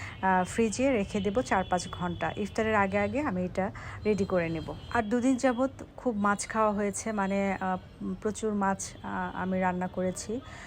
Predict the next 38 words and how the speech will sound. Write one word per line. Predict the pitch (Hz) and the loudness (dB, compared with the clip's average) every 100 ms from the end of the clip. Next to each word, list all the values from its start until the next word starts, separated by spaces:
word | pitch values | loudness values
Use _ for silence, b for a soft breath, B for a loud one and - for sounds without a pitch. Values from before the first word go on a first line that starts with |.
| B B | B B
তো | - | -4
এই | - 233 | 6 6
কারণে | 233 240 233 233 | 8 8 8 4
আজকে | 214 - 233 | 2 0 -2
মনে | 220 220 | -2 0
হলো | 220 214 214 | 0 0 4
আজকে | 208 196 - | 4 2 -6
একটু | 202 214 | -4 -4
চিকেন | - 202 208 208 | -2 -4 0 0
ভুনা | 190 202 202 | -2 0 0
করি। | 196 196 220 | 0 0 0
জ-, | 214 190 | -2 -2
আহ, | 185 185 180 | 2 2 2
চিকেন | 180 196 220 208 | -2 -4 -2 0
তো, | 208 | 0
আহ, | 202 - - - - | -2 -4 -12 -12 -2
আমার | 190 190 196 196 | 2 4 6 4
ছোট | 196 - 196 | 4 -2 0
মেয়ে | 196 196 196 | 2 4 6
already | 185 185 185 190 | 4 4 0 -2
খুবই | - 196 202 | -2 -2 2
পছন্দ | 196 190 196 190 | 0 2 0 2
করে, | 196 | 2
আমার | 196 208 | 2 2
হাজব্যান্ডও | 202 196 190 214 214 | 0 0 0 0 2
লাইক | 196 196 - | 4 2 2
করে। | 196 240 | 2 2
তো | 240 | 4
আজকে | 208 202 - 214 | 4 4 2 -4
চিকেনটাই | - 202 214 214 | -4 -4 -2 0
ভুনা | 202 190 208 | 0 0 0
করছি। | 208 208 - - 302 B B B | 0 -4 -2 -4 -6 B B B
আর | 208 | 4
রোজার | 208 220 240 | 6 6 6
মধ্যে | 240 233 | 4 2
দেখা | 233 214 226 | 2 2 2
যায় | 226 226 | 2 2
যে | 214 220 220 | 4 4 4